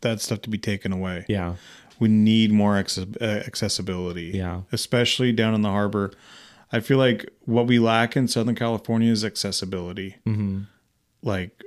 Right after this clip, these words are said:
Speaker 1: a, a lot of it.
Speaker 2: Yeah.
Speaker 1: And that goes into, like, over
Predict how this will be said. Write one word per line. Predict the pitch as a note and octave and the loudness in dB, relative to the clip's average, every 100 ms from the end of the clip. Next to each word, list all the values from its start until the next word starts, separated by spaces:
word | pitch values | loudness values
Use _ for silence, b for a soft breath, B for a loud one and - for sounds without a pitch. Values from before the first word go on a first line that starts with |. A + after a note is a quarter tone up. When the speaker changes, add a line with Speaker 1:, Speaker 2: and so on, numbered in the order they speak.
| - | -4
Speaker 1:
a, | A2+ | -4
a | A#2 A2 | -2 0
lot | G#2+ G#2 G2 | 2 2 0
of | E2 | -4
it. | D#2+ - _ - | -10 -14 _ -6
Speaker 2:
Yeah. | F#2 F2 | -4 -2
Speaker 1:
And | A#2 | 0
that | A2 G#2 | 0 0
goes | A2 A2 G#2+ | 2 2 2
into, | G#2 | 0
like, | G2+ F#2+ F#2 - _ b b b b b - | 0 -2 -6 -12 _ b b b b b -6
over | A2+ G#2+ G#2+ G#2+ | -2 2 0 0